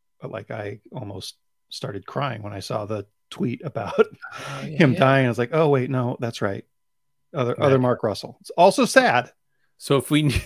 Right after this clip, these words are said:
Speaker 2: <laughs> if we knew it was Mark Russell two oh four and not Mark Russell four four seven,
Speaker 1: Exactly.
Speaker 2: we'd be,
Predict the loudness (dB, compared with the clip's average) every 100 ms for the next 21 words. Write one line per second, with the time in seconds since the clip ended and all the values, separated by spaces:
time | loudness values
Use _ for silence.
0 | -10 _ 0 2 0 4 4 6 4 2
1 | 0 -4 -6 -2 0 0 -4 -4 -8 -6
2 | -4 -2 -4 -8 -2 2 2 0 -6 -4
3 | 0 0 0 -2 -6 -6 -6 -8 -6 -8
4 | -6 -6 -4 -8 -8 -8 0 0 0 -4
5 | -8 -14 _ _ -6 -4 -2 -4 -10